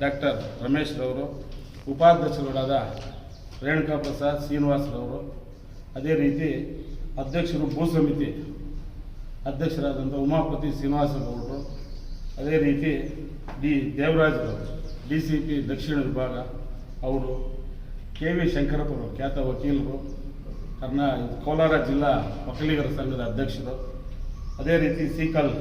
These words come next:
ರಾಮಚಂದ್ರಣ್ಣವರು, ಅದೇ ರೀತಿ ತೂಪಲ್ಲಿ ಚೌರೆಡ್ಡಿ ಅವರು, ಚಿಕ್ಕಬಳ್ಳಾಪುರ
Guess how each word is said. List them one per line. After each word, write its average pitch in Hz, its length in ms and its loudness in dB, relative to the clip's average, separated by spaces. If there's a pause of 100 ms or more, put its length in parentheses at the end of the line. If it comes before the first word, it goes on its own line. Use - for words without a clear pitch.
(140)
ರಾಮಚಂದ್ರಣ್ಣವರು, 135 840 0 (760)
ಅದೇ 156 220 2
ರೀತಿ 147 260 0 (220)
ತೂಪಲ್ಲಿ 147 480 0
ಚೌರೆಡ್ಡಿ 139 440 0
ಅವರು, 120 180 -4 (1200)
ಚಿಕ್ಕಬಳ್ಳಾಪುರ 156 640 2